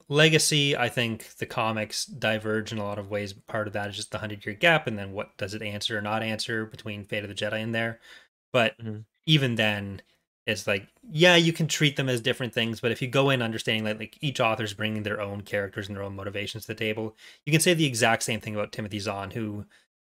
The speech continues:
Speaker 1: probably does more to isolate himself from other Star Wars authors and other Star Wars works than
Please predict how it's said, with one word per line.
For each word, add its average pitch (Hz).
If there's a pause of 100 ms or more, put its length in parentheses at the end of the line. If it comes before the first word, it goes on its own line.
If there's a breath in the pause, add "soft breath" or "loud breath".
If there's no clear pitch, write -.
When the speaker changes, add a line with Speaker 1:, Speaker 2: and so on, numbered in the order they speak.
(220)
Speaker 1:
probably 127
does 117
more 120
to 113
isolate 107
himself 104
from 104 (480)
other 113
Star 107
Wars 104
authors 104
and 113
other 101
Star 107
Wars 101
works 101
than 101